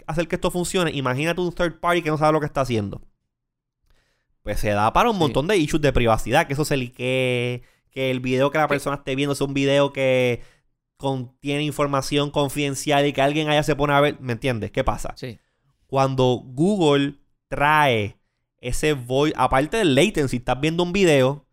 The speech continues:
Speaker 1: y en lo que ese audio sale pa' afuera, se
Speaker 2: Eso no
Speaker 1: analiza y vira
Speaker 2: funciona.
Speaker 1: pa' atrás,
Speaker 2: Ujú.
Speaker 1: el, el, el sync del audio y el video va a estar fuera de sincronización. So que yo le dije a la persona, como que, "Mira, yo creo que esto is not a good idea.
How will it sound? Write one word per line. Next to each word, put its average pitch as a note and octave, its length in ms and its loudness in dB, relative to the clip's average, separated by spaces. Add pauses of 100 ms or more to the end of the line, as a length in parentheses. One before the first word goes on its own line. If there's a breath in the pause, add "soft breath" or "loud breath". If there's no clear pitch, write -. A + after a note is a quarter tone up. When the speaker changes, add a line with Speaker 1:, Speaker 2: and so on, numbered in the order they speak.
Speaker 1:
y C#3 120 -4
en C3+ 100 -2
lo C3 140 2
que C3 120 0
ese D3 200 -2
audio F#3+ 280 2
sale E3 260 2
pa' F3+ 80 0
afuera, C#3 460 0
se - 120 -2
Speaker 2:
Eso - 60 -2
no - 60 2
Speaker 1:
analiza C#3+ 220 2
y D#3+ 60 2
vira D#3+ 160 4
Speaker 2:
funciona. - 20 -2
Speaker 1:
pa' D3+ 340 2
atrás, G#3 60 -6
Speaker 2:
Ujú. B2+ 340 -8
Speaker 1:
el, C3 480 -2
el, B2 320 0
el A#2+ 320 -2
sync E3 440 -6
del D#3+ 180 -2
audio E3 180 4
y G3 40 2
el - 20 0
video D#3 240 4
va F#3 80 4
a - 20 4
estar C#3+ 240 -2
fuera B2 320 0
de C3+ 60 0
sincronización. B2 600 -2
So - 200 -6
que C3 60 -2
yo C#3 100 4
le F3 140 4
dije F#3 200 2
a F3 40 4
la E3+ 100 2
persona, E3+ 340 2
como C#3 140 2
que, C3 140 -4
"Mira, C#3 320 0 (200)
yo D3+ 120 -2
creo F#3 140 -4
que D#3 80 -6
esto E3 380 -4 (480)
is C#3+ 200 -8
not D#3+ 120 4
a D#3 60 4
good D#3+ 160 2
idea. D#3 760 2